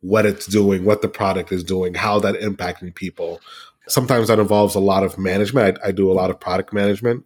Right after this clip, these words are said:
uh, with my main client now. But also, like, in other places, you know, you, you could have, you would look at, well, okay, I don't need to manage the client's finances.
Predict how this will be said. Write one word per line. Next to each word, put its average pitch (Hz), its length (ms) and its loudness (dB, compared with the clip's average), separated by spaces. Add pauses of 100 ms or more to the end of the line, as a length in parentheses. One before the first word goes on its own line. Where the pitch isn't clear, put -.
uh, 110 100 -4
with 98 180 -4
my 101 80 -4
main 104 200 -2
client 113 320 -4
now. 123 260 -6 (600)
But 113 220 2
also, 120 420 4
like, 101 460 2 (100)
in 143 160 2
other 135 200 6
places, 110 680 -2
you 117 140 -14
know, 95 240 0
you, 101 200 0
you 113 200 -4
could 113 160 -4
have, 104 240 0
you 113 100 -2
would 104 160 2
look 107 220 2
at, 98 360 0 (320)
well, 104 380 2
okay, 117 240 -6 (640)
I 110 100 2
don't 123 440 2
need 113 280 -2
to 117 140 -2
manage 104 680 0 (300)
the 110 80 -6
client's 104 720 -2 (640)
finances. 113 720 -2